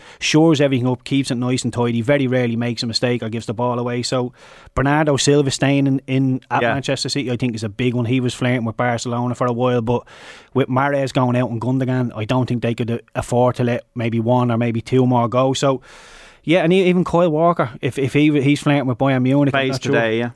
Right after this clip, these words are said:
Speaker 1: He plays today. So, look, I, I still, I still think City will win it. I think, uh, Arsenal not having European football last season obviously helped them. With them being in the Champions League this season,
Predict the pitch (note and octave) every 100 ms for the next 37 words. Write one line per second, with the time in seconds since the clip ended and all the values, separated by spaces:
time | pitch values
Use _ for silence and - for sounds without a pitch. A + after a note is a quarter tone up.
0 | - C#3+ C#3 C3+ B2+ B2 B2+ B2 A#2+ C#3+
1 | C#3 - - - _ _ _ F#3 E3+ F#3+
2 | E3+ F3+ - F3 D#3 - C#3 - E3+ E3+
3 | E3 D3+ - F3 D#3 D3 C#3 D#3+ D#3+ -
4 | C3+ C#3+ C#3 C#3 - _ _ _ C#3 D#3
5 | - C#3+ A#2+ - _ _ _ - C#3 D3
6 | D3+ C3 C3 C#3 - C3 B2 C#3+ C#3 C3
7 | B2+ B2+ B2+ B2+ B2 B2 A#2 A#2+ A2 B2+
8 | A#2+ A#2 A2+ A2+ C3+ C#3 B2 - B2+ C3
9 | A#2 A#2 G#2+ B2+ - C#3 C3